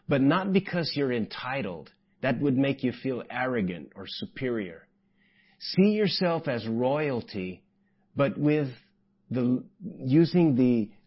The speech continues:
lenses of grace, and that will keep you humble, and that will make you grateful.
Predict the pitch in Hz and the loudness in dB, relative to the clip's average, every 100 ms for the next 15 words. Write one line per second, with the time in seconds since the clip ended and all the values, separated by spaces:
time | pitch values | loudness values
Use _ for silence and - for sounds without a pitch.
0 | - 120 139 160 143 151 139 123 101 104 | 0 4 4 4 0 -2 -2 -4 -4 -2
1 | 113 117 123 92 - - - _ _ 104 | -2 -4 -6 -12 -16 -16 -18 _ _ -4
2 | 143 143 135 - 139 - 113 107 - 147 | -2 -2 -4 0 -2 0 -2 -4 -6 -2
3 | 147 113 101 85 - _ 117 107 123 120 | 0 0 -4 -8 -16 _ -6 -4 -4 -4
4 | 110 113 110 110 98 98 113 113 123 - | -2 -2 -2 -4 -4 -4 -2 0 0 -4
5 | - 90 82 | -12 -14 -16